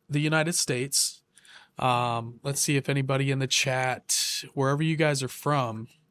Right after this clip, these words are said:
I can find something awesome, uh, in your area. So I, I was playing around with it and zoomed in on Ohio, and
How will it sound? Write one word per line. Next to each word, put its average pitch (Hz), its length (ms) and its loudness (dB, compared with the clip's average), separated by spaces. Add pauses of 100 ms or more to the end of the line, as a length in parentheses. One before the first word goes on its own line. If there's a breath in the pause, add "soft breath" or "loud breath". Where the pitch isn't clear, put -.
I 127 100 -2
can 127 160 -6
find 135 340 -2
something 131 520 -4
awesome, 127 640 2 (680 soft breath)
uh, 113 500 0
in 135 160 -2
your 143 200 2
area. 131 560 0 (560)
So - 220 0
I, 147 220 4
I 151 120 4
was 170 160 2
playing 139 300 0
around 131 300 0
with 127 220 -4
it 131 180 -2 (120)
and 127 300 -2
zoomed 143 280 0
in 147 100 2
on 131 140 0
Ohio, 135 600 2 (540 loud breath)
and 156 400 4